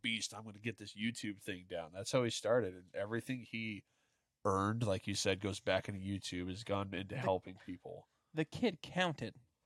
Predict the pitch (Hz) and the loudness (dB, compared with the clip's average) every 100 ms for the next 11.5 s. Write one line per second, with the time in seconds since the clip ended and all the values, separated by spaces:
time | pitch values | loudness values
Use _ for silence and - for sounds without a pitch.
0 | _ _ _ - 165 139 131 143 190 202 | _ _ _ -4 2 2 4 6 6 6
1 | - 156 135 135 165 135 113 - - _ | 2 4 4 6 4 4 0 -6 -16 _
2 | _ _ _ _ 135 - 170 165 156 127 | _ _ _ _ 4 6 8 10 10 8
3 | 113 - _ _ _ 151 139 - _ _ | 2 -8 _ _ _ 2 2 0 _ _
4 | - _ _ _ _ _ _ _ - - | -20 _ _ _ _ _ _ _ -6 4
5 | 196 117 117 113 - _ _ _ 160 185 | 6 4 0 -4 -10 _ _ _ 2 6
6 | 190 175 180 - 185 - - 160 139 107 | 6 6 2 2 0 -2 -4 0 2 0
7 | - _ _ _ _ _ - 123 117 117 | -6 _ _ _ _ _ -12 -6 -4 -2
8 | 117 131 160 160 - _ _ _ _ _ | -2 0 0 -2 -12 _ _ _ _ _
9 | _ - 90 85 85 - 98 95 - - | _ -8 -4 -2 0 2 4 2 -2 -12
10 | - _ - 120 69 - - - - 104 | -16 _ -20 -16 -10 -10 -12 -18 -20 -20
11 | _ _ _ - 131 | _ _ _ -8 -8